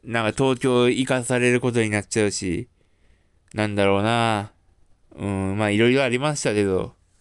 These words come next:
でもまあなんやかんや楽しくは過ごしましたね。なんかライブ行ったりとかなんか、プライベートはそこそこ充実したかなとは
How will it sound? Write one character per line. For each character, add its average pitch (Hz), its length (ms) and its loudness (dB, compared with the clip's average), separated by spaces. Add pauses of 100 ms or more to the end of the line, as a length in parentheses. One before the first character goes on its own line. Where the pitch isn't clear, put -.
(480)
で 135 140 -4
も 135 60 -2
ま 139 160 0
あ 131 40 -2
な 135 100 -2
ん 147 60 0
や 170 80 -2
か 262 140 -2
ん 277 100 0
や 120 340 0 (360)
楽 208 220 -2
し - 120 -4
く 208 100 -2
は 110 80 0
過 - 140 -2
ご 135 140 2
し 135 160 -8
ま 147 140 -2
し - 60 -12
た 117 100 -2
ね。 110 280 -4 (680)
な 117 200 0
ん - 20 0
か 110 60 2
ラ 113 120 2
イ 123 80 0
ブ 131 120 2
行 131 100 -2
っ - 20 -20
た 123 120 0
り 110 60 0
と 104 120 -2
か 98 80 0
な 101 100 -2
ん 101 80 -12
か、 - 200 -4 (1160)
プ - 80 -4
ラ 151 120 2
イ 165 40 -2
ベ 190 140 -2
ー 160 60 -8
ト 131 100 -2
は 107 100 0
そ 110 160 -6
こ 165 160 0
そ 123 160 -2
こ 101 220 -2
充 117 160 2
実 127 260 -4
し - 40 -16
た 147 140 -2
か 120 120 -2
な 127 220 0
と 107 160 0
は - 180 -2